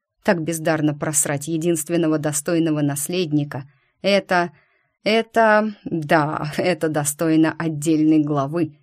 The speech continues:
в истории Тверди. Впрочем, улыбка быстро увяла,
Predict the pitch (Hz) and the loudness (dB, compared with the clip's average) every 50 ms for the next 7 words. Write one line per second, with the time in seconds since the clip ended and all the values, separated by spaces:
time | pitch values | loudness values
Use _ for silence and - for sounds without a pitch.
0 | _ _ _ - 165 156 - - - 170 156 151 143 147 147 147 147 147 156 151 | _ _ _ -4 -2 -2 -2 -2 0 -2 0 0 0 -2 -4 -4 -4 -4 -2 -2
1 | 143 139 - 143 123 - - _ _ _ _ _ _ _ _ _ _ _ _ - | -2 -4 -6 -10 -10 -10 -12 _ _ _ _ _ _ _ _ _ _ _ _ -20
2 | - _ 311 370 381 - - 339 320 311 311 - _ _ _ _ _ _ _ 254 | -4 _ 0 0 0 0 4 6 6 6 6 4 _ _ _ _ _ _ _ 2
3 | 262 240 233 233 - - 233 208 202 220 214 - - - 226 226 226 226 214 254 | 4 4 2 2 2 -2 -2 0 0 -2 -2 -4 -4 -4 -2 -2 -2 0 0 0
4 | 240 185 135 135 165 151 - | 0 0 -2 -2 -4 -6 -10